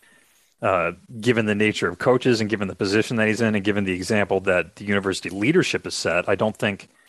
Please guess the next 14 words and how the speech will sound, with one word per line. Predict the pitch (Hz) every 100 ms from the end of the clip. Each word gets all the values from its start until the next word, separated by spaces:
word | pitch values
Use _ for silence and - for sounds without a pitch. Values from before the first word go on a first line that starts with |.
| _ _ _ _ _
his | - 113 104 -
statements | - 110 104 104 -
in | 95
support | - - 104 98
of |
Bo | 95
Schembechler | 95 - 104 101 92 95 87
are | 95 95
a | 92
fireable | - - 95 107 104 95 82
offense | - 117 123 -
by | 92 82
any | 78
means. | 78 80 87